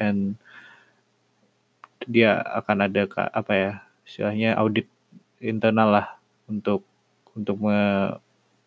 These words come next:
menghadapi masalah sexual abuse di gereja Katolik ini. Which is menurut gue nggak, agak, that's the, that's the thing that I don't like about the religious institution. Kayak mereka punya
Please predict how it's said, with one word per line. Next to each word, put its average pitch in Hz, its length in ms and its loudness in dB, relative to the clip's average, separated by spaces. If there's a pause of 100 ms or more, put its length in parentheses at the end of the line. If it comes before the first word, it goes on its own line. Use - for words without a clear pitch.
menghadapi 107 560 0
masalah 101 320 0
sexual 104 320 -2
abuse 107 320 0
di 104 160 0
gereja 101 240 -2
Katolik 95 400 -4
ini. 98 240 -6 (1040)
Which 127 240 6
is 131 180 4
menurut 123 300 6
gue 131 240 8 (560)
nggak, - 480 -2
agak, 123 320 0 (960)
that's 135 320 -8
the, 120 320 6
that's 127 160 -4
the 151 80 -4
thing 151 240 -2
that 127 100 6
I 120 60 4
don't 110 160 -2
like 113 160 -2
about 117 320 -6
the 107 340 -2 (460)
religious 113 400 -2
institution. 120 720 -4
Kayak - 260 2 (1300)
mereka 117 180 0
punya 117 540 2